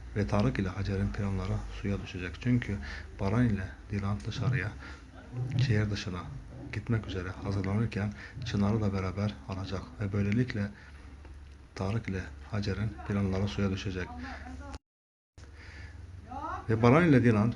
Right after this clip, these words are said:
şimdilik Hacer ile Tarık'ın ne kadar kötü biri olduğunu görmese de ileriki bölümlerde Azade Hanım bütün her şeyi çözecek. Çünkü Hacer ile Tarık'ın bir işler çevirdiğini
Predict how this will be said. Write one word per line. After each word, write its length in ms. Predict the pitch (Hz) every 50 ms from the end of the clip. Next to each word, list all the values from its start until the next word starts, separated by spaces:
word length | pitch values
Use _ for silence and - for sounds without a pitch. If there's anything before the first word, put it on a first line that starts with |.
| -
şimdilik 460 | - - 120 113 107 107 104 107 104 -
Hacer 360 | - 104 101 110 113 107 101
ile 180 | 98 98 101 - - - - - - - - - - - - - - -
Tarık'ın 400 | - 107 104 104 104 104 113 113
ne 100 | 110 104
kadar 240 | 104 101 101 98 98
kötü 260 | - 98 - 101 98
biri 100 | 101 101
olduğunu 420 | 98 98 98 92 95 85 85 87 85 - - -
görmese 460 | 98 95 92 95 101 101 - 113 104
de 120 | 110 113 110 - - -
ileriki 380 | 113 104 104 101 101 - 131 120
bölümlerde 600 | 120 107 107 104 98 95 90 90 90 104 107 101 - -
Azade 380 | 101 101 98 98 95 98 95 117
Hanım 260 | 113 107 104 104 101 - - - - - - - -
bütün 180 | 120 - 127 117
her 120 | 107 101
şeyi 280 | 101 - 98 95 101 101
çözecek. 460 | - 104 95 95 95 92 87 - -
Çünkü 320 | - 127 123 120 - 98
Hacer 320 | 98 - 101 95 107 110 110
ile 240 | 104 92 92 98 -
Tarık'ın 440 | - 104 104 101 95 98 110 104
bir 60 | 101 98
işler 280 | 95 - - 95 95
çevirdiğini 560 | - - 107 104 104 101 95 92 95 98 104